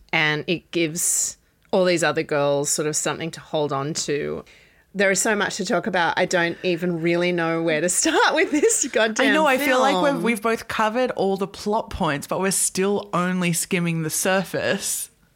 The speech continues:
Speaker 1: Okay, I wanna ask you, like, w-, do you remember, like, wh-, how you first saw this film or, like, when you first saw it?
Speaker 2: I feel like I first saw it in the last ten years, I would say. It was definitely always something that I heard about, but,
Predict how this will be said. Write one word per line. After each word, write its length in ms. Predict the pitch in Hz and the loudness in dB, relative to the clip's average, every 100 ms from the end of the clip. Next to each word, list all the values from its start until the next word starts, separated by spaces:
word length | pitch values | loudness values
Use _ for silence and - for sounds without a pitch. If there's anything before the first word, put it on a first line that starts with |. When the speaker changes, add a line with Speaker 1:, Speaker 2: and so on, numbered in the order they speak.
| _ 269 | _ -2
Speaker 1:
Okay, 260 | 262 254 - | 0 0 2
I 140 | 226 | 0
wanna 160 | 294 320 | 2 0
ask 300 | 262 262 - | 0 -4 -2
you, 520 | 226 196 190 190 - | 0 2 2 0 -2
like, 160 | 220 220 | -2 -2
w-, 180 | 220 214 | -4 -4
do 140 | 226 | 0
you 220 | 285 427 508 | 2 4 2
remember, 840 | 226 196 202 185 160 127 95 - _ | 2 0 2 2 2 0 -4 -8 _
like, 200 | 190 185 | -6 -6
wh-, 400 | 180 165 185 214 | -8 -2 -2 -2
how 240 | 190 196 196 | -2 0 2
you 160 | 220 | 2
first 300 | 214 190 175 | 0 0 0
saw 400 | - 170 170 170 | 0 2 2 2
this 240 | 165 160 - | 0 -4 -4
film 380 | 240 247 233 | -2 0 0
or, 120 | 185 165 | 0 -2
like, 200 | 156 165 | -4 -2
when 280 | 190 220 | 0 0
you 120 | 233 226 | 0 -2
first 320 | 214 214 - | -4 -4 -4
saw 220 | 202 196 | -2 0
it? 300 | 196 196 190 _ - - | 0 -2 -4 _ -14 -6
Speaker 2:
I 100 | 214 | -4
feel 200 | 247 285 | -2 -2
like 200 | 285 285 | -2 -4
I 100 | 277 | -6
first 380 | - 302 202 - | -2 -2 -2 -2
saw 240 | 175 170 | -2 -2
it 100 | 175 | -4
in 120 | 175 | -4
the 100 | 180 | -4
last 600 | 175 170 160 180 - - | -2 0 0 -2 -4 -8
ten 340 | - 180 170 165 | -6 -4 -2 -2
years, 640 | 151 143 151 202 277 269 | -2 -2 -2 0 -2 -4
I 160 | - 233 | -4 -2
would 200 | 233 220 | -4 -4
say. 540 | - 220 254 339 349 - - - | -4 -2 -2 -2 -6 -12 -8 -6
It 120 | 190 | -2
was 240 | 196 175 | -2 -4
definitely 480 | - 185 - 254 254 | -4 -6 -4 -4 -4
always 280 | 208 233 233 | -2 -2 -2
something 280 | - 220 214 | -4 -2 -2
that 120 | 196 | 0
I 140 | 180 | -2
heard 460 | 156 - - 175 165 | -4 -8 -6 -4 -2
about, 520 | 143 101 87 95 - | -2 -2 -2 -4 -4
but, 260 | 160 156 | -2 -2